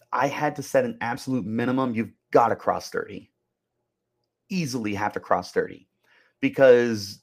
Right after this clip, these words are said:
it, in, in a best case scenario, your, your defense is able to get a couple of stops and maybe hold Oklahoma State to field goals and, you know, Lord willing,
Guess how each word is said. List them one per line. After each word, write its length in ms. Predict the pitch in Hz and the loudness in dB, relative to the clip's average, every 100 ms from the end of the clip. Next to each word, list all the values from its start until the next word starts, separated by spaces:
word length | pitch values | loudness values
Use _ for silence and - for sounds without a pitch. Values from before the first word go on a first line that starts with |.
| _ _ _ _ _ _ _ _ | _ _ _ _ _ _ _ _
it, 220 | - 143 - _ _ _ _ | -4 -4 -4 _ _ _ _
in, 120 | 151 151 | -4 -2
in 200 | 156 147 | -2 -2
a 40 | |
best 440 | 113 - 156 160 | -2 -2 -2 -4
case 240 | - 151 139 | -2 -2 0
scenario, 320 | 131 127 117 | -2 2 2
your, 220 | 107 117 - | 0 -4 -6
your 220 | 110 131 | -4 -2
defense 460 | 110 131 135 123 120 | 0 0 0 -2 -2
is 60 | |
able 200 | 117 117 | 0 0
to 60 | 110 | 2
get 220 | 113 - - | 2 2 0
a 80 | - | -8
couple 360 | - - 101 90 | -6 -4 -2 -4
of 60 | |
stops 560 | - - - - - - _ _ _ _ _ _ _ _ | -4 -6 -6 -12 -16 -20 _ _ _ _ _ _ _ _
and 640 | 120 113 104 104 101 101 - | -2 0 0 -2 -4 -6 -8
maybe 380 | 110 120 117 117 | -2 -2 0 -2
hold 320 | 117 113 110 | 2 2 2
Oklahoma 420 | 110 107 107 104 | -2 -2 -4 -4
State 220 | 101 107 - | -4 -4 -4
to 80 | |
field 260 | - 101 101 | -6 -4 -2
goals 320 | 98 98 98 | 0 -2 -2
and, 240 | 98 92 92 _ _ | -4 -4 -6 _ _
you 120 | - 107 | -6 -2
know, 340 | 92 90 - - | 0 -2 -4 -12
Lord 380 | 107 120 123 107 | 0 4 4 6
willing, 540 | 120 117 104 101 95 | 6 6 4 -2 -6